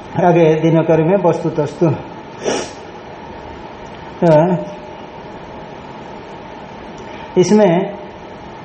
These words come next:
नव्य लोग सं-, मतलब कहते हैं कि सत्ता को कोई जाति मानने का आवश्यक नहीं है। प्राचीन लोग कहते हैं सत्ता एक जाति है, द्रव्य गुण कर्म तीनों में रहेगा।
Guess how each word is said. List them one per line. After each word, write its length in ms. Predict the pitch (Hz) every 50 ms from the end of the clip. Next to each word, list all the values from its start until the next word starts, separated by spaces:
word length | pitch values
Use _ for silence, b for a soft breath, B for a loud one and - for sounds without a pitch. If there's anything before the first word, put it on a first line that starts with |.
| - - -
नव्य 580 | 175 170 165 160 160 170 170 175 - 220 226 226
लोग 320 | 226 226 226 220 226 226
सं-, 560 | 214 - - 170 165 165 170 165 - - -
मतलब 260 | 180 175 175 190 202 196
कहते 380 | - 175 156 175 175 - 214
हैं 180 | 202 208 208 208
कि 220 | 208 185 175 185
सत्ता 480 | 180 - - 180 180 - - - 208 208
को 180 | 208 214 214
कोई 240 | 214 214 214 202 202
जाति 400 | 175 160 165 160 160 - 208 208
मानने 380 | 202 180 165 165 165 170 185 185
का 140 | 185 202 202
आवश्यक 560 | 180 156 143 139 160 156 - - 180 170 190
नहीं 360 | 180 170 156 151 143 139 135
है। 200 | 135 135 131 131 131 - -
प्राचीन 380 | 170 175 175 175 - 214 196
लोग 180 | 202 202 202 202
कहते 180 | 202 196 196 208
हैं 80 | 202
सत्ता 360 | 196 202 190 185 - - 202
एक 260 | 196 196 190 190 185 175
जाति 320 | 185 180 175 175 196 185
है, 140 | 170 196 190
द्रव्य 360 | 160 170 180 175 175 190 190
गुण 280 | 175 175 180 180 185 180
कर्म 360 | 180 180 175 175 175 180 180
तीनों 320 | 180 180 185 180 185 185
में 140 | 190 190 185
रहेगा। 340 | 185 185 170 185 180 175 180